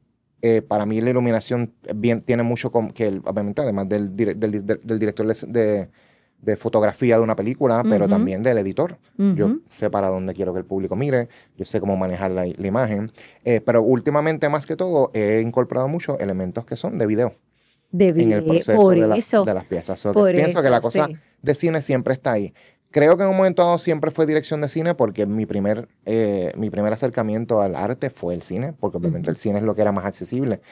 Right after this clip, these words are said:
Speaker 2: Ujú.
Speaker 1: Eh, ya cuando empecé a conocer el teatro y empecé a ver que había una diferencia bien grande y, y, y el, y el feeling de, de, de que las cosas fueran en vivo, de que fuera todo tangible,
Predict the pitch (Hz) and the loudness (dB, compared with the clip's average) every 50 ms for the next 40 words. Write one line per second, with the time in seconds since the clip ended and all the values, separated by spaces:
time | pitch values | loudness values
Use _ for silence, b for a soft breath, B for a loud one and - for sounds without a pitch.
0 | B B B 175 175 165 117 113 107 101 98 98 95 95 92 90 87 80 - _ | B B B -4 -2 0 2 2 2 2 2 2 0 0 -2 -4 -6 -8 -12 _
1 | _ _ _ _ _ _ - 131 104 113 104 92 - 113 120 127 120 - 117 - | _ _ _ _ _ _ -10 -2 0 2 2 2 0 0 -2 -2 -2 -2 -2 -2
2 | - 110 104 113 110 104 - 113 107 101 - 107 101 98 101 104 - 139 135 123 | 0 0 0 0 0 0 -2 -2 -2 -2 0 0 0 0 0 -2 0 0 0 0
3 | 113 104 98 - 95 - 110 98 95 95 98 98 101 107 113 117 - b b b | 0 0 -2 -6 -6 -4 -2 -2 -2 0 0 0 0 0 -2 -4 -8 b b b
4 | b b b b - 110 101 101 101 110 117 110 120 113 113 101 - 117 113 113 | b b b b -2 -2 0 0 0 0 0 0 0 -2 -2 0 0 2 2 2
5 | 110 110 107 101 98 98 95 101 110 127 143 143 123 110 104 98 98 - 107 98 | 2 0 0 0 0 0 0 -2 0 0 0 2 2 2 2 0 0 -2 -2 -2
6 | 98 - 98 104 98 95 92 - 107 110 98 95 - - - 120 107 110 110 117 | -4 -2 -2 0 0 0 -2 -2 -2 -2 -2 -2 -4 -8 -6 -4 -2 0 0 0
7 | 117 117 107 110 107 101 95 92 85 90 101 92 92 90 87 _ _ _ _ _ | 0 2 2 2 4 2 2 0 -2 -2 -2 -2 -2 -2 -6 _ _ _ _ _
8 | _ - 92 92 101 90 - 85 80 - 90 - 101 90 87 87 87 87 95 127 | _ -10 -8 -6 -6 -6 -8 -10 -12 -12 -10 -8 -6 -6 -4 -4 -4 -4 -4 -2
9 | 131 113 90 78 - 50 - 65 87 - 95 - - 87 90 87 - 92 92 87 | -2 -4 -4 -4 -6 -8 -8 -10 -12 -12 -12 -10 -8 -6 -6 -4 -2 0 -2 -2
10 | - 87 95 - 113 135 135 123 104 101 95 90 92 82 | -2 -4 -6 -4 0 2 2 4 4 2 2 0 -2 -6